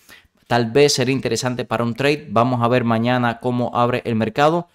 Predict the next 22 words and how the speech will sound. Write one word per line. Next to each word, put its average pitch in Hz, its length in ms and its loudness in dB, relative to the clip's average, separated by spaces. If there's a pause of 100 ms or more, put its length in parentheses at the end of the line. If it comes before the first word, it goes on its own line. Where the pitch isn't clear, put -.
(220)
Si - 220 -2
vemos 143 300 2
el 135 80 2
R 127 180 -2
S 127 260 -2
I 139 260 -2
y 113 100 -2
el 123 80 0
macd 120 340 0
saludable, 135 680 0
con 107 160 -2
margen 113 380 0
para 104 220 -2
venir 104 300 -2
a - 20 2
buscar 110 220 -4
la 107 80 -2
media 110 240 -2
móvil 113 220 -4
de 104 100 -4
doscientos 123 380 -6
periodos, 143 480 0